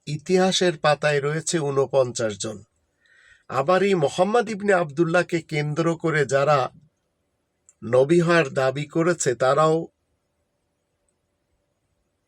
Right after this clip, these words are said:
ঊনচল্লিশ জন। তার ভিতরে মুসাইলামা কাজ্জাব, তার ভিতরে গুলাম আহমদ কাদিয়ানি, এইভাবে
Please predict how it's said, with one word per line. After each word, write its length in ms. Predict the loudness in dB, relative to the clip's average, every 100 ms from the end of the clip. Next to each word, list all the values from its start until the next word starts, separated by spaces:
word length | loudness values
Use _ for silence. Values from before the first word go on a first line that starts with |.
| _ 0
ঊনচল্লিশ 720 | 2 4 4 2 2 -2 -2
জন। 280 | -6 -8 -14 _ _ _ _ _ _ _ 0
তার 220 | 2 2
ভিতরে 440 | -2 0 4 4
মুসাইলামা 720 | 2 -2 0 2 2 0 0 -2
কাজ্জাব, 640 | 0 -2 0 0 2 2 0
তার 220 | 2 2
ভিতরে 480 | 0 -4 -2 0 -4 -8 _ _ _ _ -6
গুলাম 400 | -2 0 0 0
আহমদ 420 | 0 -2 -4 -4
কাদিয়ানি, 880 | 0 0 0 -2 -4 -2 -4 -6 -10 -8
এইভাবে 680 | -6 -4 -2 0 0 0